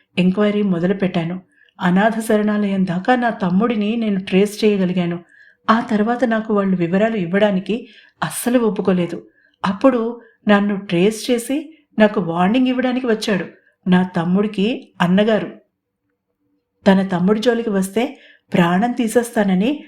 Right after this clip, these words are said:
కాలర్ పట్టుకుని నాలుగు పీకి అప్పుడు చెప్పాడు. అఫ్కోర్స్ నా సెక్యూరిటీని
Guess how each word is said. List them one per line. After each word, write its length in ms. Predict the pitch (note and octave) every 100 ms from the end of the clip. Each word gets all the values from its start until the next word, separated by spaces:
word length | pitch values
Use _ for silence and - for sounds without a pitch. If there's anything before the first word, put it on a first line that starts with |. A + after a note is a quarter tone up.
| - -
కాలర్ 440 | F3+ D#3+ E3+ A3 A3+
పట్టుకుని 500 | G3+ G3+ G3+ C#4+ - - -
నాలుగు 400 | G3 F#3 G3 F3+
పీకి 640 | F3+ E3 F3+ F#3 B3 C#4+ - -
అప్పుడు 300 | F#3 - G3
చెప్పాడు. 420 | F#3+ F#3+ G#3+ F#3+ - - _ _
అఫ్కోర్స్ 440 | G3 F#3+ - C#4 - - _ _ G3
నా 140 | G3
సెక్యూరిటీని 960 | F#3+ F#3 - A#3+ B3 B3+ G#3 F#3+ C#4+